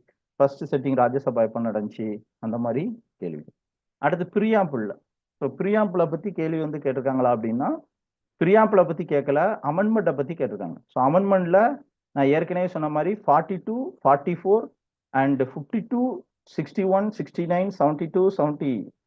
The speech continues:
செவன்டி த்ரீ, செவன்டி ஃபோர், and வந்து பாத்தீங்கன்னா, எயிட்டி சிக்ஸ் and நைன்டி நைன்ல இருந்து up to recent amendment வரைக்கும் பாத்துக்கோங்க. கண்டிப்பா ஒரு கொஸ்டின்ஸ் வந்திருக்கு.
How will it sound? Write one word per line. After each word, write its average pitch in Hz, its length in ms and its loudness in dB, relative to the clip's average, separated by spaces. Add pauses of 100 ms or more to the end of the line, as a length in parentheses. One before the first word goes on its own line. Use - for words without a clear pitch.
(260)
செவன்டி 160 260 2
த்ரீ, 185 260 -2
செவன்டி 147 340 0
ஃபோர், 175 300 2 (280)
and 127 240 -2
வந்து 131 200 0
பாத்தீங்கன்னா, 139 340 -4
எயிட்டி 143 260 0
சிக்ஸ் 170 380 -8
and 131 280 0 (480)
நைன்டி 147 320 0
நைன்ல 147 300 2
இருந்து 143 260 4 (200)
up 131 140 -6
to 156 100 -6
recent 143 380 -2
amendment 123 400 0
வரைக்கும் 110 320 -2
பாத்துக்கோங்க. 104 480 -2
கண்டிப்பா 147 400 -2
ஒரு 131 160 4
கொஸ்டின்ஸ் 113 360 -4
வந்திருக்கு. 95 360 -8